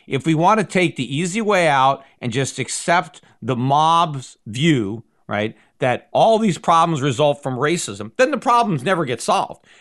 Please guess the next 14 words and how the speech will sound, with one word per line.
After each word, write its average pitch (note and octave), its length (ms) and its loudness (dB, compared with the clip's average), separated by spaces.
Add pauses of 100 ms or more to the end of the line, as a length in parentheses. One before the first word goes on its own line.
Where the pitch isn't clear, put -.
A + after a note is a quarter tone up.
And F3 160 -2
of F3+ 60 -4
course, A3 360 0 (440)
everybody A#3 440 2
who's E3 200 0
claiming E3+ 580 -4 (460)
that C#3 420 -2
racism C#3 640 -2
is B2+ 100 -4
the - 80 -6
problem, F3 460 -2 (160)
what's B3 240 0
their B3 160 2
solution? B3+ 500 -4